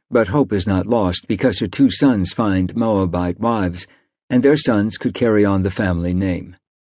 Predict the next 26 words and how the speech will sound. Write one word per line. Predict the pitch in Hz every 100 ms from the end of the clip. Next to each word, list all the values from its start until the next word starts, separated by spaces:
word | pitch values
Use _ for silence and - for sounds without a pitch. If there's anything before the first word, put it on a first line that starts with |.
| _ _ _ _ _
But | 151 117 90
the | 87
two | - 123
wives, | 92 123 123 95 92 - - - -
Ruth | 123 123 92
and | 101
Orpah, | 107 135 98 107 92 87
are | 107
barren, | 98 131 156 98 90 - _ _ _ _ _ -
so | 151
Naomi | 135 131 147 131 98
has | 113 98
no | 101
grandsons | 92 151 156 135 110 90 82
to | -
carry | - 127 104 110
on | 117 95 92
Elimelech's | 104 104 98 95 85 - -
name. | 117 107 87 87 _ _ _ _
That | 135 127 101 -
is | 104
the | 98
heart | 95 151 123
of | 92
Naomi's | 92 90 90 90 80
tragedy. | - 104 95 95 90 90